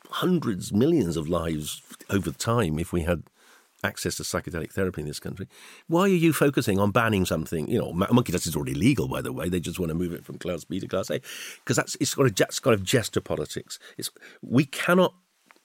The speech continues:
move forward in this country until we reschedule these drugs in the same way as we s-, re-, rescheduled medical cannabis from Schedule One to Schedule Two. At that point, there will be an explosion of research.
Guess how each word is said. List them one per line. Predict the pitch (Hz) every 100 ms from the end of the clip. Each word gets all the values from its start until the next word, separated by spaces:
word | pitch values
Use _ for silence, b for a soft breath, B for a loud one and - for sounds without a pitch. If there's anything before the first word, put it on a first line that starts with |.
| _ 104
move | 113 110
forward | - 110 95 82
in |
this | 85
country | - 78 90 87
until | 92 - 131 85 87 B B B
we | 95
reschedule | 90 107 107 - 117 107 85
these | 82
drugs | - 67 67 - B B B B
in | - 226
the | 214
same | 240 208
way | 156
as | 131
we | 131
s-, | 120 -
re-, | 107 110 _ _
rescheduled | 104 - 107 90 95 85
medical | 87 80 -
cannabis | 85 71 64 -
from | - 92 80
Schedule | - 92 90
One | 82 82
to | 73
Schedule | - 76 85
Two. | - 69 B B B B _ _ -
At | 127
that | 180 214
point, | - 208 131 90 - - - -
there | 135 127
will |
be | 107 127
an | 117 104 139 -
explosion | 110 - - - 120 135 98 90
of | 76
research. | 78 - - -